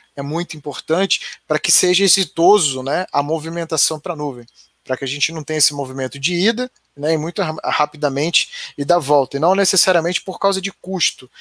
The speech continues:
mas sim por causa, às vezes, de um, de um, de um, de um projeto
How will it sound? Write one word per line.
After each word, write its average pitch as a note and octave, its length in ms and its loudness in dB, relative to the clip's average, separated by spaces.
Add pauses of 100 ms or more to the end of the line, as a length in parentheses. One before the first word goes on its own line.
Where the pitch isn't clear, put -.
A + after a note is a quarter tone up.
(160)
mas D3 200 0
sim F3 200 0
por - 240 -8
causa, E3+ 260 4
às C#3+ 120 -2
vezes, E3+ 220 -2
de E3 120 -8
um, D#3+ 240 -4
de C#3 120 -8
um, C#3+ 240 -6
de C3 140 -10
um, C#3 100 -6
de C3+ 120 -10
um D3 40 -8
projeto D#3 640 2